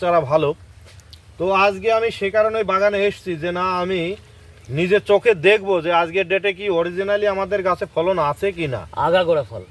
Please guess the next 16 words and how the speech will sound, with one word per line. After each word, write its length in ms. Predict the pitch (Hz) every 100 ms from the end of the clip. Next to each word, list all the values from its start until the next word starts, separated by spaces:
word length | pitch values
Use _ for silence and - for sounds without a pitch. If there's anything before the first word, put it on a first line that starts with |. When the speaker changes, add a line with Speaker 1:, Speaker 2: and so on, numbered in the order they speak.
| -
Speaker 2:
ভালো 120 | 120 131
করে 100 | 190
Speaker 1:
তো 80 |
Speaker 2:
দেখুন। 640 | 208 214 214 - - - 139
Speaker 1:
বিপুল 240 | 196 226 214
দা, 60 |
এই 260 | 190 190 226
যে, 120 | 214 233
যে 80 | 240 -
ফলন 260 | 175 202 220
আমি 180 | 220 226 151 190
দেখছি, 320 | 196 160 131
তো 60 | 160 170
এই 140 | 185 196
বাগানের 440 | 165 190 208 214
বয়স 300 | 170 196 196